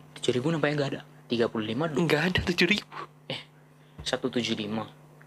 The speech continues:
Speaker 1: Tiga lima sama lima belas ribu.
Speaker 2: Wah.
Speaker 1: Pas, dua ratus lima puluh ribu.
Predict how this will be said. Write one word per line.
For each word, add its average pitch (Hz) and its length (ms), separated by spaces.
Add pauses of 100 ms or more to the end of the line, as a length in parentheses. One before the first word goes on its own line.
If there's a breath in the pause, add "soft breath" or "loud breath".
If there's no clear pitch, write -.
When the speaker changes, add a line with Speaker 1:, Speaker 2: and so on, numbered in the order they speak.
(500)
Speaker 1:
Tiga 117 220
lima 117 380
sama 127 180
lima 117 180
belas 113 160
ribu. 120 360 (580)
Speaker 2:
Wah. 117 220
Speaker 1:
Pas, 107 240 (120)
dua - 120
ratus - 140
lima 107 120
puluh 104 160
ribu. 104 260